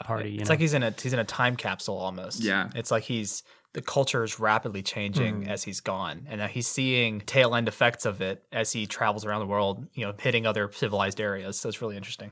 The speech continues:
Speaker 3: Yeah, imagine, like, during this time period, of, of all the decades he could have been traveling in a kayak, I think this would have been one of the most interesting ones just because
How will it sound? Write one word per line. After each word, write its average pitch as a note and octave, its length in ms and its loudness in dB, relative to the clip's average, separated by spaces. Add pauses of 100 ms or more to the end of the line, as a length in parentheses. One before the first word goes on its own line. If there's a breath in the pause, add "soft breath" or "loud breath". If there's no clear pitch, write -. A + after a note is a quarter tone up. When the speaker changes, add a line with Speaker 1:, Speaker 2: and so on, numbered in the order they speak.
Speaker 3:
Yeah, B2 180 0
imagine, D#3+ 440 2
like, A#2 480 -2
during C3 400 6
this A#2 300 4
time A2+ 240 2
period, G#2 280 0
of, - 180 -6
of C#3 200 2
all D3+ 160 4
the D#3+ 180 6
decades A2+ 560 2
he A2+ 80 0
could A#2 160 2
have G2+ 100 2
been G#2 520 2
traveling G#2+ 400 4
in G2+ 80 2
a G2+ 80 0
kayak, G2+ 480 0
I A#2 100 0
think B2 220 0
this A#2+ 180 2
would A#2+ 120 2
have G#2+ 60 2
been G#2 160 4
one G#2 120 4
of G#2+ 60 0
the G2+ 60 2
most G2+ 420 0 (920 loud breath)
interesting B2 580 2
ones G2 320 4
just A2 240 -2
because G2+ 600 0